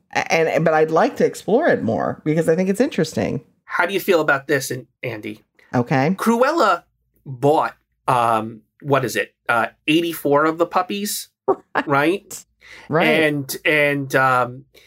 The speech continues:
Speaker 2: you know, why does she have to have these fifteen? There are more Dalmatians in the world. So what if the reason she needs to have these Dalmatians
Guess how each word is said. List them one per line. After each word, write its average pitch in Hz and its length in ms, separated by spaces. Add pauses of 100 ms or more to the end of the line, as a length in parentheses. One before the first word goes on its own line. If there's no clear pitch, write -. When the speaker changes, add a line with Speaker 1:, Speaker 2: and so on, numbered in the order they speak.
(240)
Speaker 2:
you 156 120
know, 139 260
why 160 300
does 254 140
she 214 160
have - 320
to - 80
have 156 260
these 147 220
fifteen? 147 480
There 117 160
are 117 100
more 131 260
Dalmatians 131 880
in 120 200
the 123 60
world. 160 480 (500)
So 202 500 (760)
what 208 340
if 233 320 (140)
the 156 120
reason 208 340
she - 200
needs 165 220
to 165 80
have 139 360
these 143 260
Dalmatians 170 920